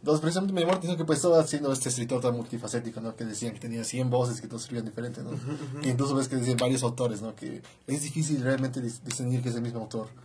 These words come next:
Speaker 1: tomando en cuenta que toma varios alter egos.
Speaker 2: Sí.
Speaker 1: Entonces, me hace bien interesante que Pessoa también tenga un diario y donde también lo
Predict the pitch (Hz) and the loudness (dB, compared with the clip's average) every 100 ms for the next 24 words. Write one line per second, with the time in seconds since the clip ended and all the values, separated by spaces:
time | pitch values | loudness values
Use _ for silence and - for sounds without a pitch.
0 | - - 120 123 117 120 117 - 117 117 | -20 -12 -4 -2 0 -2 -4 -6 -6 -2
1 | 113 113 117 117 117 170 - - - - | -2 -4 -4 -4 -4 -6 -12 -20 -20 -10
2 | 135 147 151 151 180 220 208 190 170 175 | -4 0 2 2 2 2 2 0 0 -2
3 | 135 131 143 139 135 143 135 127 127 131 | -4 -4 -2 -2 -4 -4 -2 0 2 0
4 | 120 107 - 120 123 127 113 107 | -2 -6 -4 -2 0 0 0 -4